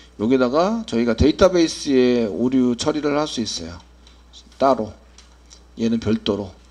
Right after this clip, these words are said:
그래서 여기는 이제 저희가 데이터베이스 뭐 이렇게 뭐 디비, 디비 오류 처리 이렇게 해서 디비 오류 처리 해주시고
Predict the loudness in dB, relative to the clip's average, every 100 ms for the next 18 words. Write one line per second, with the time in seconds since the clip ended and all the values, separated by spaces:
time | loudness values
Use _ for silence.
0 | -20 -20 -16 -6 -4 0 0 0 0 0
1 | 0 -6 -8 -6 -6 -10 -12 -10 -8 -2
2 | -2 -2 -6 -12 -20 -8 -2 0 0 -2
3 | -2 -4 -6 -12 -12 -6 -6 -6 -8 -10
4 | -10 -18 -20 -20 _ -16 -2 0 2 2
5 | 0 -2 -6 -4 0 0 0 -4 -6 -8
6 | -8 -6 -6 -6 -10 -18 -20 -18 -18 -18
7 | -20 -20 -20 -20 -20 -20 -12 -6 -2 -2
8 | -2 -4 -6 -6 -4 -4 -4 -8 -10 -12
9 | -20 _ -20 -20 -20 -20 -20 -20 -20 -16
10 | -16 -16 -18 -20 -6 -2 0 -2 0 0